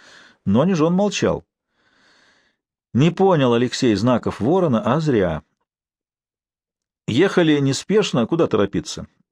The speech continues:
Городишко не так далеко, а погода хоть и пасмурная, но ветра и снега нет, морозец лёгкий, по ощущениям градусов пять-десять. Лошадей с шага на рысь переводили, потом опять на шаг. Им ведь тоже размяться надо, чтобы не застоялись.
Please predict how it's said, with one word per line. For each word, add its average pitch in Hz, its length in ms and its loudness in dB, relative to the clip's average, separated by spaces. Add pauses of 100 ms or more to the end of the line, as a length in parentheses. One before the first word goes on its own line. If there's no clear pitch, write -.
(120)
Городишко 127 500 0
не 98 100 0
так 95 180 0
далеко, 113 480 0
а 120 80 -2
погода 127 420 0
хоть 101 180 -4
и 113 40 -2
пасмурная, 107 600 -2
но 98 220 0
ветра 104 340 0
и 98 40 -2
снега 101 320 -2
нет, - 520 -4 (140)
морозец 107 480 -2
лёгкий, 143 440 -2 (240)
по 107 100 -2
ощущениям 120 540 -2
градусов 117 420 -2
пять-десять. 95 560 -4 (1040)
Лошадей 147 440 2
с - 40 -6
шага 110 360 0
на 101 140 2
рысь 175 180 -2
переводили, 151 560 0
потом 98 300 -2
опять 160 260 -2
на 147 100 0
шаг. - 380 -4 (880)
Им 120 140 0
ведь 101 160 -2
тоже 147 260 0
размяться 143 440 -2
надо, 127 260 0
чтобы 110 220 -4
не 123 60 -2
застоялись. 113 600 -2